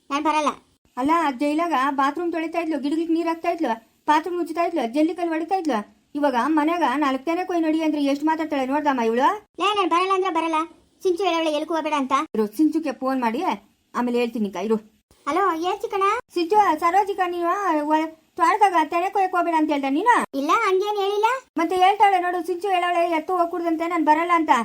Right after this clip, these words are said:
Speaker 1: ಮಾಡ್ಸು, ಮಾಡ್ಸು, ಕರ್ಕೊಂಡೋಗ್ ಕೆಲ್ಸ ಮಾಡ್ಸು. ಇಲ್ಲ ಅಂದ್ರೆ ಕುತ್ತಿತ್ತವೆ ನೂರಾರು ಆಲೋಚನೆ ಮಾಡ್ತಾಳೆ. ಕರ್ಕೊಂಡೋಗ್, ಕರ್ಕೊಂಡೋಗು, ಕರ್ಕೊಂಡೋಗಿ ತೆನೆ ಕೊಯ್ಸು.
Speaker 2: ಕರ್ಕೊಂಡೋಗ್ಲಾ?
Speaker 1: ಫಸ್ಟ್ ಕರ್ಕೊಂಡ್ ಹೋಗು ನೀನು, ಆ ಕೆಲ್ಸ ಮಾಡ್ಸು.
Speaker 2: ಕೇಳಿಸ್ಕೊಂಡೇನೆ? ನಡಿ ಎದ್ದೇಳ ಮೇಲ್ಕೆ,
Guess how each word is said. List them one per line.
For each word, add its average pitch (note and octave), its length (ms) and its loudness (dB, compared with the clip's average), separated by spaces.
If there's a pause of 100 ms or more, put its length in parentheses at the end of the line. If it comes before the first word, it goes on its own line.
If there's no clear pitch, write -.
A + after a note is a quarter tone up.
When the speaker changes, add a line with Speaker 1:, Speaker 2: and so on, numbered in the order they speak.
(120)
Speaker 1:
ಮಾಡ್ಸು, G4+ 280 0
ಮಾಡ್ಸು, A#4 260 0
ಕರ್ಕೊಂಡೋಗ್ A4+ 360 -2
ಕೆಲ್ಸ G#4 180 0
ಮಾಡ್ಸು. A4+ 260 0 (500)
ಇಲ್ಲ F#4 160 0
ಅಂದ್ರೆ G4+ 200 2
ಕುತ್ತಿತ್ತವೆ A4 500 -2
ನೂರಾರು G#4+ 320 0
ಆಲೋಚನೆ G#4 320 -2
ಮಾಡ್ತಾಳೆ. G4 360 2 (480)
ಕರ್ಕೊಂಡೋಗ್, A#4 360 -4
ಕರ್ಕೊಂಡೋಗು, G#4+ 320 -2 (400)
ಕರ್ಕೊಂಡೋಗಿ G#4+ 360 -2
ತೆನೆ G4+ 220 -2
ಕೊಯ್ಸು. A4 240 0 (640)
Speaker 2:
ಕರ್ಕೊಂಡೋಗ್ಲಾ? E4+ 480 2 (340)
Speaker 1:
ಫಸ್ಟ್ F#4 300 2
ಕರ್ಕೊಂಡ್ G#4+ 280 -2
ಹೋಗು G#4 260 0
ನೀನು, G#4+ 220 -2
ಆ G4+ 60 4
ಕೆಲ್ಸ F#4+ 320 -2
ಮಾಡ್ಸು. G#4+ 260 0 (280)
Speaker 2:
ಕೇಳಿಸ್ಕೊಂಡೇನೆ? C4+ 520 0 (840)
ನಡಿ B3+ 120 -2
ಎದ್ದೇಳ B3+ 360 0
ಮೇಲ್ಕೆ, B3+ 240 -6